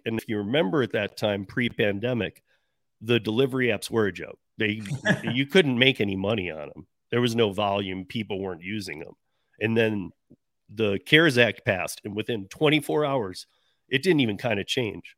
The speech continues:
Speaker 1: Rideshare went to zero. There were no rideshare requests in the country for, for a while 'cause there were stay-at-home or-, orders. But even when that stopped, I know rideshare drivers who were turning on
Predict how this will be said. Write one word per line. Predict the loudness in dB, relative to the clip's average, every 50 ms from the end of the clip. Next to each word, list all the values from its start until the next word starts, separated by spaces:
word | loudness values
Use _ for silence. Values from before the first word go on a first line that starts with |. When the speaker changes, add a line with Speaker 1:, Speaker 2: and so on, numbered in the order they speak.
| _ _ -4
Speaker 1:
Rideshare | 0 2 2 2 0 0 0 0 2
went | 2 0 -2 0 -4
to | -8 -8
zero. | -8 -10 -10 -8 -8 -8 -8 -10 -14 _ _ _ _ _ _ _ _ _ _ _ _ _ _ _ _ _ _ _ _ _ _ _ _ _ _ _ _ _
There | -4 -2
were | -2 -2
no | -2 2 4 4 6 6
rideshare | 4 2 2 2 2 2 0 -2 -4 -4
requests | -4 -6 -6 -4 -4 -4 -4 -4 -6
in | -10
the | -12 -12
country | -14 -8 -6 -4 -4 -4 -6 -8 -14 -16 -18 _ _ _
for, | _ -10 -10 -10
for | -10 _ -4 -4 -2 0 -2 -2
a | 0
while | 2 2 2 2 0 0
'cause | -2 -4 -4
there | -2 -4
were | -2
stay-at-home | -2 -2 -2 -2 -2 -4 -4 -6 -4 -2
or-, | -2 -2 -2 -4 -4
orders. | -2 -2 -2 -2 -6 -10
But | -10 -8 -6
even | -4 -2 -2 0
when | 0 0 0
that | 0 -2 -2 -4
stopped, | -6 -8 -4 -2 -2 0 0 0 -2 -4 -10 _ -20 _ _ _ _ _ _ _ _
I | 0 4
know | 4 6 6
rideshare | 6 4 4 4 2 -2 -6 -6
drivers | -4 -4 -2 -2 -2 -2 -2 -4 -4 -4
who | -4 -2
were | -2 -2
turning | -2 0 2 2 2 2 0 2
on | 2 2 2 2 0 -2 -4 -8